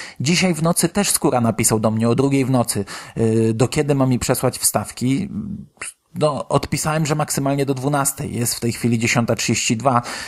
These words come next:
E, wstawki jeszcze nie doszły.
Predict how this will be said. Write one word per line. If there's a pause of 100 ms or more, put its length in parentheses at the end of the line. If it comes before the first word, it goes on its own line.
(300)
E,
wstawki
jeszcze (840)
nie
doszły.